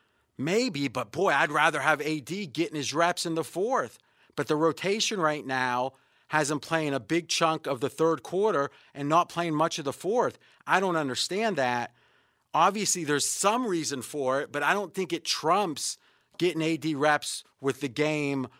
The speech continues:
on the line. And yeah, he's playing less minutes, but he's only shooting forty percent, Anthony Davis, in the fourth quarter,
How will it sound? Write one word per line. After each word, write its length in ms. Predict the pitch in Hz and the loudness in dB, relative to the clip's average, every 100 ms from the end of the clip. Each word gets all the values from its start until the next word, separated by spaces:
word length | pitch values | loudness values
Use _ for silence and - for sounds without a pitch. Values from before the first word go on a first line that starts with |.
| _ _ | _ _
on 200 | 147 135 | 0 0
the 100 | 120 | 2
line. 580 | 127 156 185 156 135 120 - _ _ _ _ _ | 2 4 4 2 -2 -6 -14 _ _ _ _ _
And 160 | 156 151 | -4 2
yeah, 140 | 196 | 4
he's 160 | 196 - | 4 2
playing 220 | 185 185 | 0 2
less 240 | 180 170 | 2 0
minutes, 360 | 160 170 226 - | -2 -2 -4 -6
but 120 | - | -6
he's 140 | 143 151 | 0 2
only 180 | 185 | 2
shooting 420 | 160 - 202 135 127 | 0 -2 -2 -4 -8
forty 540 | - 180 196 202 185 | -8 -4 0 0 -2
percent, 640 | - 147 - - 175 143 - | -8 -4 -2 2 2 2 -2
Anthony 340 | 135 - 131 | -6 -4 -4
Davis, 400 | 131 131 123 117 | 0 0 -2 -6
in 120 | 135 | -6
the 80 | 123 | -6
fourth 320 | - 135 123 | -4 -4 -4
quarter, 400 | - 135 127 120 | -2 0 0 0